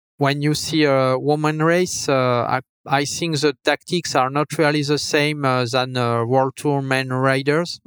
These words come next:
in my opinion. Sometimes it's more interesting to see the real, uh, women race because you have more, uh, open, uh, races.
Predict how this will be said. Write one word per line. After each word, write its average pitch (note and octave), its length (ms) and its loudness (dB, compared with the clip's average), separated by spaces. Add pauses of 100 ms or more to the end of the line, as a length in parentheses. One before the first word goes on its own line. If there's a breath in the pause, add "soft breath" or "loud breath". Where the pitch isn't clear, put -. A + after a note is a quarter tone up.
(140)
in B2+ 420 -8
my C#3+ 160 2
opinion. D#3+ 540 0 (260)
Sometimes D#3 640 -2
it's - 300 -8
more D#3+ 240 4
interesting E3 760 -2 (320)
to C3+ 60 -4
see D3 220 -2
the C3 180 2
real, C3+ 380 2
uh, B2+ 160 0
women C#3+ 400 -2
race D3 280 0
because C#3 400 -2
you C3 100 0
have A#2+ 180 0
more, C3+ 320 2
uh, B2 400 0 (200)
open, D3+ 520 0
uh, B2 500 0 (140)
races. D3 600 0